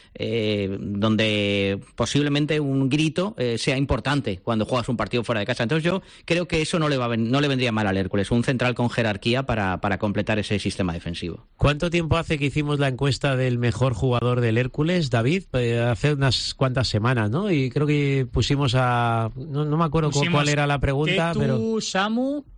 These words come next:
Speaker 3: eh,
Speaker 2: Colomina.
Speaker 3: Colomina y creo que mantuvimos a Carlos Abad del año pasado.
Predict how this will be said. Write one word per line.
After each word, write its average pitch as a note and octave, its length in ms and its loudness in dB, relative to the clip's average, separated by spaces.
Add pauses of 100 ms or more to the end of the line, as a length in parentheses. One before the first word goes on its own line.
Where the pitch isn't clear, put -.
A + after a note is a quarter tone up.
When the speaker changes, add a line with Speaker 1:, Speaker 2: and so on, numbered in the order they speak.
Speaker 3:
eh, C#3 400 0
Speaker 2:
Colomina. F3 760 0
Speaker 3:
Colomina G#3 880 -2
y C#3+ 560 0
creo D#3 160 0
que D#3+ 80 -2
mantuvimos D3+ 600 0
a C#3 80 2
Carlos C3 340 -2
Abad C3 160 0
del B2+ 160 -2
año B2+ 180 2
pasado. D3 400 -2